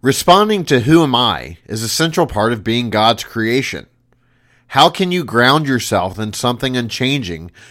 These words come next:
when everything in the world fluctuates? Embrace your Lutheran identity by holding firm to God's unwavering word. Check out Confessing Jesus, The Heart of Being a Lutheran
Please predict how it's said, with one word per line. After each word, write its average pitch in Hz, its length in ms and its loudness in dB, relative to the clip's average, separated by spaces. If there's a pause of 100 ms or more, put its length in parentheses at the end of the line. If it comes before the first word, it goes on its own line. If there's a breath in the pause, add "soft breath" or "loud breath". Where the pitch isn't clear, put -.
(140 soft breath)
when 107 160 -2
everything 143 400 4
in 147 80 -4
the 139 80 0
world 98 580 -2
fluctuates? - 1040 -4 (680)
Embrace 143 520 2
your 165 120 2
Lutheran 127 460 0
identity 92 560 -4 (240 loud breath)
by 117 140 4
holding 151 380 2
firm 123 280 0
to 113 80 0
God's 107 480 2
unwavering 95 640 -8
word. 78 400 -12 (800 soft breath)
Check 165 280 6
out 180 180 6
Confessing 139 580 0
Jesus, 90 560 -8 (260 soft breath)
The 107 100 0
Heart 139 240 6
of 135 120 0
Being 131 240 4
a 123 60 2
Lutheran 101 540 -4